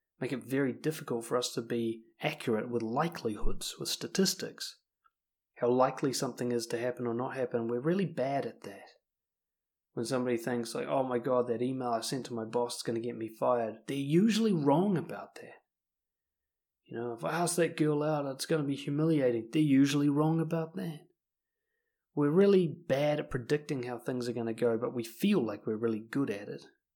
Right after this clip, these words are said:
because we often actually don't go to try and prove ourselves right or wrong. But when you take the observer perspective, you're far more likely to be accurate. Like when you ask yourself,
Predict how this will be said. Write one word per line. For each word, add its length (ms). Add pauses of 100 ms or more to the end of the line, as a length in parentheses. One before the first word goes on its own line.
(120)
because 260
we 120
often 400
actually 260
don't 200
go 180
to 80
try 240
and 160 (500)
prove 380
ourselves 440
right 240
or 80
wrong. 360 (580)
But 80
when 120
you 40
take 200
the 40
observer 540
perspective, 760
you're 140
far 320
more 180
likely 320
to 60
be 200
accurate. 520 (400)
Like 100
when 100
you 100
ask 180
yourself, 460